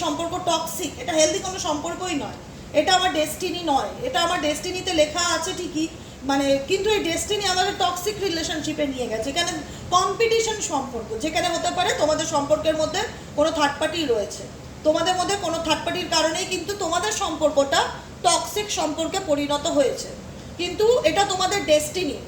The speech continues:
ইউনিভার্স বলছে এটা তোমাদের ডেস্টিনি, এটা তোমাদের ভাগ্য। তোমরা এক্স ওয়াই জেড যার সাথে সম্পর্কে আসতে না কেন, তোমরা মানুষ হয়ে জন্মেছো, এটা তোমাদের কিছু না কিছু কর্মের ফল ছিল, যেটা তোমরা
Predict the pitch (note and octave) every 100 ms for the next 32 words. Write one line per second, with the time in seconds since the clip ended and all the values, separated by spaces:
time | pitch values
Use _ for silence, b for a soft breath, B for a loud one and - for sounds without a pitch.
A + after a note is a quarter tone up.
0 | C#4 D#4 F#4 G4 G4 G4 G4 G#4 F#4+ F#4
1 | F#4+ G4 D#4+ D#4+ - F4+ C#4 C4 D#4 E4+
2 | E4 E4+ B3 B3 A#3+ A3+ F#3+ - B B
3 | B - E4 F#4 F#4+ E4+ - F4+ F4 F4+
4 | G4 D#4 D4 - - G4+ F4+ D#4+ F4+ F4+
5 | E4 E4 E4 E4 D#4+ E4+ G4 - D#4+ D4+
6 | D#4 C#4+ D#4 F4+ E4+ D4 D4 D4+ E4+ D4
7 | C#4+ D4+ D#4+ D#4 E4+ D#4+ G4 F#4+ F#4+ F4+
8 | F4+ B B B D#4 D#4+ F4 F4+ - D#4
9 | D#4 D4+ D4+ A#3 C#4 D4+ D4+ D#4